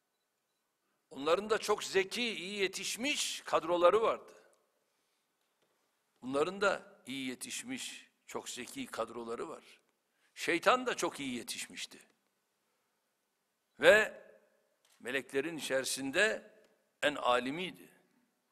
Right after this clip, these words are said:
Ama Allah'a ilk isyan eden kim oldu? O oldu. Ne dedi? "Onları topraktan, beni ise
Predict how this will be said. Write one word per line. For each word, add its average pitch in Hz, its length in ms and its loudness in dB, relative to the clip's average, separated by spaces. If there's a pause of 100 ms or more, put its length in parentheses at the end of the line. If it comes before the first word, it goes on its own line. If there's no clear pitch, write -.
(140)
Ama 208 540 4 (360)
Allah'a 135 460 2
ilk 175 340 -12
isyan 135 380 -2
eden 156 480 -2 (100)
kim 156 200 -6
oldu? 147 500 -6 (240)
O 110 60 -10
oldu. 90 320 -14 (1700)
Ne 202 180 8
dedi? 208 520 4 (640)
"Onları 170 400 6
topraktan, 196 920 4
beni 170 180 -4
ise 254 500 8